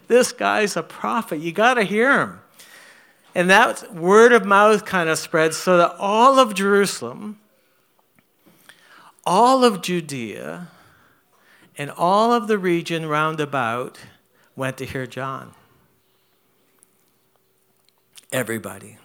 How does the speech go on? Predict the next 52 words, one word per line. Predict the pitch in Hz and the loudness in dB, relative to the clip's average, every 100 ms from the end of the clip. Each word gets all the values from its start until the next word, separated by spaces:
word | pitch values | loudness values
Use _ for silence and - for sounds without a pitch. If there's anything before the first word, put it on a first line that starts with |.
| _ _ _ _ _ _ _ _ _ _ _ _ _ _ - | _ _ _ _ _ _ _ _ _ _ _ _ _ _ -6
The | 135 | -2
Romans | 143 147 170 160 117 104 - | 0 2 0 -2 -8 -12 -12
went | 117 | -10
down | 123 120 | -8 -8
to | 117 | -10
hear | 110 120 | -12 -12
John. | 107 117 120 127 120 _ - - - | -12 -14 -12 -14 -16 _ -20 -20 -2
They're | 160 | 0
standing | 160 - 170 170 170 | 0 0 0 0 -2
there | 160 160 | -2 -2
in | 156 | -2
their | 160 | -4
gear, | 147 156 160 156 143 | -4 -4 -2 -2 -2
and | 143 | -6
they | 143 | -8
got | 139 156 156 | -2 -2 -2
their | 151 | -6
swords, | - 151 156 156 151 | -4 -2 0 0 -2
and | 147 | -8
they | 156 | -4
got | 147 143 | -4 -4
their | 151 | -6
spears, | 147 - 160 156 151 139 | -6 -6 -2 0 0 -4
and | 139 139 - - - - - | -8 -12 -16 -20 -20 -16 -6
their | 139 | 2
riot | 147 147 151 147 | 4 4 2 -4
gear, | 147 147 147 | -6 -2 -2
and | 143 | -2
they're | 160 | -2
standing | 170 - 160 165 165 | -4 -4 -2 -2 -4
there, | 151 147 | -2 -2
and | 147 | -2
they | 147 | -4
call | 147 - 202 | -6 -2 4
out | 202 202 | 4 4
to | 190 | -2
John. | 180 185 | 0 0
They | 190 | 0
say, | 180 | 2
"What, | 262 339 349 | 4 4 4
what, | 339 254 | 0 6
what | 330 370 | 6 10
must | 359 302 - | 8 8 4
we | 311 359 370 | 4 4 6
do?" | 294 202 143 | 4 4 2
He | 143 | -2
says, | 151 226 175 | -6 -8 -6
"You | 233 | -8
need | 294 277 | -6 -6
to | 262 | -4
repent | 254 233 254 254 - | -4 0 0 0 -4
too. | - 294 285 | -6 -4 -4